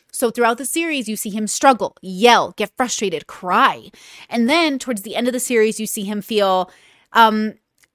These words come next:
at peace with his choices. I think they ask him, uh, before he goes to war with the Fire Nation, he says, like, "What are you gonna do after the war?" And he goes, "I'm gonna, like, get good at Pai Sho." He re-, something about Pai Sho.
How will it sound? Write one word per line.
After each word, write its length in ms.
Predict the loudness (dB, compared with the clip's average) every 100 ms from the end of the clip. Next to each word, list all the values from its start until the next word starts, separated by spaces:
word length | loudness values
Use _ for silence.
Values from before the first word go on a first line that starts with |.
| _ _
at 220 | 2 2
peace 400 | 0 -2 0 -2
with 120 | -2 0
his 160 | 0
choices. 460 | 0 0 0 -2 -2
I 120 | -4
think 180 | -2 0
they 100 | 2
ask 360 | 2 0 -2
him, 280 | -4 -2 -4 -2
uh, 180 | -2 0
before 240 | -2 -4
he 120 | -2
goes 180 | -2 -4
to 120 | -4
war 200 | 0 0
with 220 | -2 -8
the 60 | -6
Fire 280 | 0 0 0
Nation, 260 | -4 -6
he 80 | -8
says, 200 | -8 -8
like, 100 | -4
"What 100 | -2
are 40 | -2
you 100 | -2
gonna 100 | -2
do 140 | -2
after 260 | -2 -4 -6
the 80 |
war?" 340 | -2 0 0 -2
And 100 | -10 -20 -10
he 80 | -4
goes, 320 | 0 2 2 2
"I'm 240 | 2 4
gonna, 200 | 2 2
like, 280 | 2 2 -2 -2
get 200 | 0 0 -6 -16 _ _ _
good 160 | 2 2
at 100 | 2
Pai 220 | 2 0
Sho." 340 | 2 0 0
He 160 | 0 -2
re-, 380 | -2 -2 -4 -2
something 280 | 0 2 2
about 220 | 2 2
Pai 160 | -2
Sho. 320 | -2 -2 -2